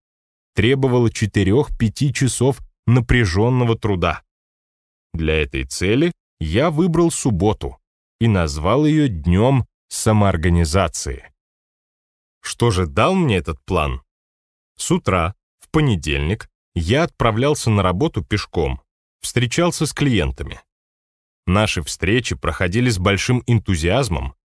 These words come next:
чрезвычайно по-деловому и энергично. Меня радовала каждая беседа, всё проходило легко.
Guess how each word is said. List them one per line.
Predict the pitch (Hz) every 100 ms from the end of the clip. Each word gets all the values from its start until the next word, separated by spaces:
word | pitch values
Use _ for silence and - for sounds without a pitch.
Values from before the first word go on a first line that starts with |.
| _
чрезвычайно | - 101 107 92 107 - 131 139 123
по-деловому | - 104 92 80 67 95 139 151 -
и | 127 -
энергично. | 131 135 120 107 160 - 76 67 - _ _ _ _ _ _ -
Меня | 87 82 90 82
радовала | 92 113 101 98
каждая | 92 101 98 90 101
беседа, | 101 - 175 131 - _ _ _ _
всё | - - 101
проходило | 117 131 - 104 95 110
легко. | 104 92 - 120 117